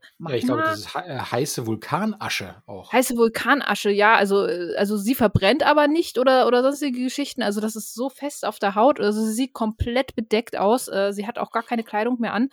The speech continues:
Speaker 2: und, ähm, äh, man sieht ihr an, dass sie doch relativ verwundert ist, wie wahrscheinlich auch der Zuschauer, ähm, und weiß nicht so ganz, wie sie da hingekommen ist, aber taumelt irgendwie dann auch aus dieser Asche heraus und, äh,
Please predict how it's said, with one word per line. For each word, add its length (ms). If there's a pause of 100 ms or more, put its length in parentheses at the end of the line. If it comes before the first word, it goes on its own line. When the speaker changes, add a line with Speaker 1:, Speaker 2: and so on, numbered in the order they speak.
(320)
Speaker 2:
und, 480
ähm, 300 (300)
äh, 180
man 220
sieht 160
ihr 120
an, 120
dass 100
sie 100
doch 220
relativ 300
verwundert 420
ist, 180
wie 120
wahrscheinlich 340
auch 140
der 120
Zuschauer, 520 (420)
ähm, 460 (120)
und 280 (180)
weiß 320
nicht 140
so 80
ganz, 260
wie 60
sie 100
da 80
hingekommen 600
ist, 280
aber 320 (220)
taumelt 540
irgendwie 840
dann 240
auch 360
aus 260
dieser 340
Asche 200
heraus 560
und, 240
äh, 200